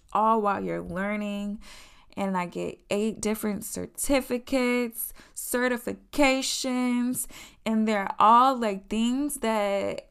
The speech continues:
that I'm into, like, like reprogramming the mind, like energy work, Reiki, life coaching, all of this stuff, right?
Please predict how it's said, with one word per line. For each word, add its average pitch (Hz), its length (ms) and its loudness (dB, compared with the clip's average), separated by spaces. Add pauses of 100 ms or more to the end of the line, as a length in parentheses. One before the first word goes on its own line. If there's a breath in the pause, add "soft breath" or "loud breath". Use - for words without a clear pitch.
that 220 180 0
I'm 185 240 -4 (100)
into, 240 640 2
like, 170 560 -6 (360 loud breath)
like 185 340 -2
reprogramming 254 760 -4
the 233 60 -2
mind, 190 560 0
like 156 260 -8
energy 220 420 2
work, 185 360 -2
Reiki, 185 880 -2
life 214 400 -2
coaching, 185 880 -6 (520 loud breath)
all 254 240 4
of 302 80 4
this 262 160 0
stuff, 220 360 -2
right? 226 440 0